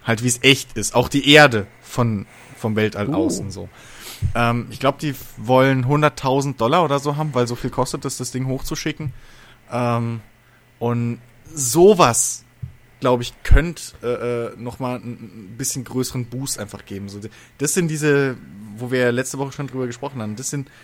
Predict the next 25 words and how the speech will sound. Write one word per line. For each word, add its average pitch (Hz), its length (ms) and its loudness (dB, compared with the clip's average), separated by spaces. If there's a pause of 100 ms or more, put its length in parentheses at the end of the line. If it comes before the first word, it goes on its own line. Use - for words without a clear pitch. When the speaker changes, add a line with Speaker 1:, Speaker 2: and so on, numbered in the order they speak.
(260)
Speaker 1:
diese 123 200 -6
Videos 156 600 0 (460)
oder 117 120 -2
diese, 117 260 -4
diese 110 260 -6 (120)
Film, 175 600 2 (300)
Filme, 160 380 -2
wenn 139 80 -2
man 135 80 0
es 131 80 -6
so 131 80 -6
nennen 120 240 -6
will, 120 120 -6 (380)
die 120 80 -2
halt 120 160 -4
mit 120 120 -6
Virtual 120 300 -2
Reality 113 420 -4
dann 101 200 -6
auch 107 280 -8
richtig, 120 400 -8
richtig 113 360 -8
Sinn 110 200 -8
machen 95 280 -10
nochmal. 98 280 -16